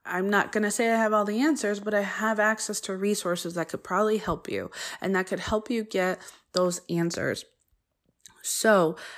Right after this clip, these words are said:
in this podcast, I wanna focus on those important conversations. I want to bring in those people who may be similar to what you're going through or who may give you some guidance that help, can help you make your own goals.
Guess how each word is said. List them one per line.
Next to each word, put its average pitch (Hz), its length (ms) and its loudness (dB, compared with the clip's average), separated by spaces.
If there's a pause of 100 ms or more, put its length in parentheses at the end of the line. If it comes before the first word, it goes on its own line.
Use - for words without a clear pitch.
(500)
in 240 160 4
this 233 160 2
podcast, 233 580 4
I 226 60 -2
wanna 220 220 2
focus 214 400 0
on 170 100 0
those 165 240 0
important 170 400 -2
conversations. 165 840 -4
I 190 80 -4
want 196 340 2
to - 80 -2
bring 208 300 -2
in 226 320 0
those 185 240 0
people 175 480 -2 (260)
who 214 140 0
may 214 580 2 (540)
be 220 160 2
similar 233 480 4
to 202 120 0
what 180 180 4
you're 175 120 0
going 170 300 2
through 180 240 2
or 185 220 2
who 196 120 -2
may 202 220 2
give 226 180 0
you 220 80 2
some 202 300 -2
guidance 190 640 2 (340)
that 185 500 6
help, 214 480 0
can 208 180 -2
help 220 300 0
you 214 140 2
make 196 320 2
your 170 180 2
own 175 280 0
goals. 151 420 2